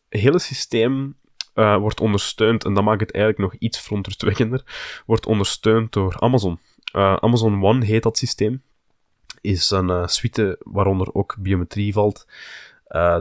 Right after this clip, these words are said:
die al een tijdje wordt gebruikt binnen de eigen Am-, bij, binnen het eigen Amazon-ecosysteem. Eh, onder andere ook bij de, de, de Amazon-winkels, Amazon Go.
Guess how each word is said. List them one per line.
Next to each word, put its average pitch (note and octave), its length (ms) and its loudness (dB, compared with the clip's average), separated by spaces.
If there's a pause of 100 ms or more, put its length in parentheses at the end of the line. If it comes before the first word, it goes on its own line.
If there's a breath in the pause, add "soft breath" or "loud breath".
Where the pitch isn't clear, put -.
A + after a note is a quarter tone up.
die F#2+ 300 -2
al F#2 100 0
een F2 180 -2
tijdje - 300 -2
wordt A2+ 160 0
gebruikt F#2 460 0
binnen G2 220 2
de F#2 120 -2
eigen G2+ 300 0
Am-, G2+ 280 0
bij, F2+ 260 -2
binnen F2 260 0
het F2 140 -4
eigen F#2+ 300 -2
Amazon-ecosysteem. A2+ 1300 -4
Eh, F2 540 -4
onder F2 240 -4
andere F2 320 -2
ook - 240 -8
bij E2+ 260 -2
de, E2 580 -6
de, D#2 220 -10
de - 160 -10
Amazon-winkels, G2+ 800 -2 (400 loud breath)
Amazon F2 380 -2
Go. G#2+ 220 2